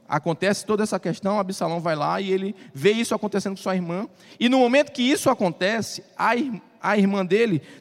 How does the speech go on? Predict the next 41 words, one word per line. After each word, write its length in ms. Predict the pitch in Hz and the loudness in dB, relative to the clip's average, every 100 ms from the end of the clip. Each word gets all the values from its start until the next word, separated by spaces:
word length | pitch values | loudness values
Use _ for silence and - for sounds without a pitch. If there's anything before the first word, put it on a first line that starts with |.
| - | 0
né, 180 | 180 | 2
muito 440 | 226 190 220 220 190 | 4 4 4 4 2
triste, 680 | - 190 233 302 - 156 | 2 0 2 0 0 -4
mu-, 300 | 143 151 160 - | -2 -2 -4 -6
né, 320 | 143 156 226 | -4 -4 -4
fala 240 | - 175 | 0 2
pra 160 | 190 185 | 4 2
ele, 120 | 180 | 4
"Olha, 360 | 220 202 135 123 | 2 2 0 -4
meu 140 | - 170 | -2 0
irmão 220 | 185 202 | 0 -2
me 80 | 233 | -4
violentou 600 | 226 240 233 - 208 233 | -4 -4 -6 0 2 2
e 40 | |
tal." 400 | 226 196 208 240 - - - 240 - | 0 0 0 -2 -10 -20 -20 -20 -8
E 140 | 214 | 0
aí 180 | 214 214 | 2 4
Absalão 400 | 214 220 220 220 | 2 0 -2 -2
disse, 240 | 196 175 | -2 0
"Olha, 340 | 220 190 135 110 - - - | 4 4 2 -4 -10 -20 -12
eu 360 | - 190 226 247 - | 2 2 2 -4 -2
quero 320 | 208 220 247 | 0 2 0
arrebentar 680 | 208 196 269 233 254 233 226 | 0 2 2 0 0 2 0
com 80 | 240 | 0
esse 140 | - | -2
cara, 180 | 214 226 | 0 0
eu 40 | |
quero 160 | 226 208 | 0 -2
matar 360 | 208 262 226 240 | -2 -4 -4 -6
esse 120 | - | -6
cara." 380 | - 123 113 117 _ _ _ - _ | -2 -2 -2 -8 _ _ _ -20 _
E 80 | 208 | 2
aí 260 | 214 240 | 2 4
a 60 | 254 | 2
Bíblia 280 | 180 220 214 | 0 0 0
relata 360 | 196 190 208 | 2 0 0
uma 140 | 190 190 | 0 2
primeira 360 | 214 175 202 | 0 0 -4
atitude 360 | 220 - 214 202 | -4 -6 -8 -4
de 60 | 202 | -4
Absalão, 640 | 190 202 202 180 127 123 | -4 -6 -6 -6 -6 -10